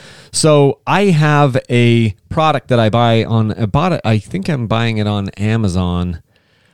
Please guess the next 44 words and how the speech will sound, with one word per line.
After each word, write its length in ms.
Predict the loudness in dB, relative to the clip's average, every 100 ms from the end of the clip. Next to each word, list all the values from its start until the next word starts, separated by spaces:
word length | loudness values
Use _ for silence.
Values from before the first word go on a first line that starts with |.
| -4
Um, 280 | -2 0 -2
it 160 | -2 0
is 200 | 0 -2
called, 300 | 0 0 2
and 60 | 0
I 60 |
put, 260 | 0 -2 -2
I 280 | -2 -2 -2
looked 300 | -2 -2 0
it 60 | 0
up 200 | 0 0
here 160 | -2 -2
before 320 | -4 -2 -2
I 40 |
did 140 | 0 -4
the 60 |
podcast. 560 | -2 -4 -2 -2 -4 -6 -16 _ _ _
It's 260 | -4 -2 0
this, 240 | 0 0
uh, 280 | 2 2 0 -2 _ _ _ -6
it's 140 | -4 0
this 120 | -2
product 440 | 0 0 0 0
on 160 | 0 0
Amazon 320 | 0 0 0
called 320 | 0 0 0
Rocket 440 | 0 0 0 -4 -2
Pure 420 | 0 2 0 -2 _ _ -2
Odor 380 | 2 2 2 0
Control 440 | 0 0 2 0
for 180 | 0 -4
Feet, 340 | 0 0 0
Shoes, 520 | -2 0 2 4 0 -4 -18 -16 -2
and 220 | -2 0
Gym 260 | 0 0
Gear. 300 | 0 0 -2 -6 _ _ _ _ -6
So 260 | 2 2
it's 120 | 2
kind 160 | 0 0
of 60 | 2
like 200 | 0 0
a 60 |
natural 640 | 0 0 0 -2 0 2 0
foot 440 | 0 0 0 -4